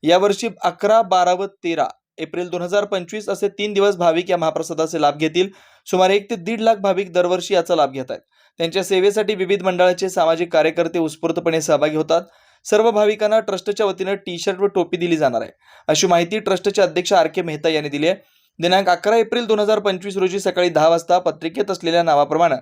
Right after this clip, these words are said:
सर्वांच्या उपस्थितीत या महाप्रसादाच्या वाटपाचा शुभारंभ होणार आहे. या महाप्रसादाच्या आयोजनाबरोबरच यात्रेत पाण्याची मोफत सोय केली जाते.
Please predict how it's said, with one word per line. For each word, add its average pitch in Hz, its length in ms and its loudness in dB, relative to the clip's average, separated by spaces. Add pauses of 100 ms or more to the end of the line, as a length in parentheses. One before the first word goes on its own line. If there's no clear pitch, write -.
(320)
सर्वांच्या 190 420 2
उपस्थितीत 190 540 -2
या 175 80 4
महाप्रसादाच्या 170 640 -2
वाटपाचा 156 480 0
शुभारंभ 147 340 0
होणार 147 260 0
आहे. - 80 -6 (440)
या 147 120 4
महाप्रसादाच्या 208 640 2
आयोजनाबरोबरच 185 800 0
यात्रेत 170 420 0
पाण्याची 165 380 -2
मोफत 170 340 -4
सोय 175 140 2
केली 170 220 0
जाते. 170 360 0